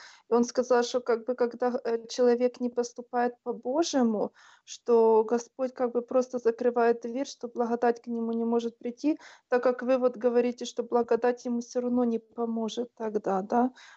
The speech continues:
Вот. Или как это объяснить, что Господь ожесточает сердце? Это ж не так, что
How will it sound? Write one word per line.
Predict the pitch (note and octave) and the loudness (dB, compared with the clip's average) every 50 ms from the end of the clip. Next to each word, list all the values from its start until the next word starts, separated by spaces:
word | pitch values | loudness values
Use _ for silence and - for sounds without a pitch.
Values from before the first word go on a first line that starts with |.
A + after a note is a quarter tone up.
| _ _ | _ _
Вот. | - A#3 G#3 A3 | 0 0 0 2
Или | - A#3+ A#3 B3+ | 2 2 2 2
как | B3 - C#4 C4 C4 B3 | 2 2 0 2 2 2
это | A#3 A#3+ B3 A#3 | 2 4 2 0
объяснить, | A3+ A3+ A3+ A#3 A3+ - - A#3+ A3+ A3+ | 0 2 0 0 0 0 -2 -4 -4 0
что | - A3+ G#3+ G#3 | 2 2 2 4
Господь | G#3+ A#3+ A#3 A#3 - - _ C4 C4 B3+ - B3+ | 2 0 0 0 -4 -10 _ -6 -6 -4 -4 -4
ожесточает | A3+ A3+ A#3+ A#3 - - A#3 A#3+ - B3 A#3 A3+ A#3 | -4 -4 -6 -6 -6 -6 -8 -2 0 2 2 2 0
сердце? | - - A#3+ A#3 A#3 - - A#3+ A#3+ - | 0 0 0 0 0 0 0 2 2 4
Это | - A3+ A#3 A#3 C4 | 2 2 2 2 -2
ж | B3 - - | -4 -2 -4
не | B3+ B3+ | -6 -6
так, | B3+ - C4+ C#4 C#4 | -4 -4 -6 -6 -6
что | - - - B3+ A#3+ A#3 | -8 -6 -2 -2 -2 -2